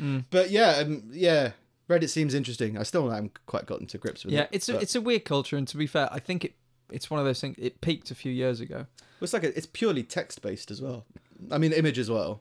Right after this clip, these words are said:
Speaker 1: Yeah.
Speaker 2: But, like, you can't, like, you could, no way to show videos.
Speaker 1: Oh, no, no, no. All the, the only thing, well, you can, no, I
Speaker 2: They have
Speaker 1: think, I think
Speaker 2: links.
Speaker 1: they've introduced a video kind of
Speaker 2: Are
Speaker 1: thing.
Speaker 2: they? That's how, that's how little I know about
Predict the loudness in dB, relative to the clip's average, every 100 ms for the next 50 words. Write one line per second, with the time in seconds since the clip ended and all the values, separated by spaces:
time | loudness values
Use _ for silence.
0 | _ -4 -2 -2 -2 -2 0 0 -2 -2
1 | -4 -2 -4 -6 -8 -4 -2 0 0 -2
2 | -2 -2 0 -4 -4 -10 -2 0 2 2
3 | 2 2 2 4 4 4 4 4 4 4
4 | 2 2 0 0 -4 -8 _ _ _ _
5 | -4 -2 -2 -4 -2 -2 -2 -6 _ _
6 | -20 -20 _ _ _ _ -6 -4 -2 0
7 | 2 0 -2 -4 -2 -2 -2 -6 -6 -6
8 | -6 -4 -2 -4 -8 -8 -8 -4 -2 -2
9 | -2 -4 0 2 0 -2 0 2 2 0
10 | 0 2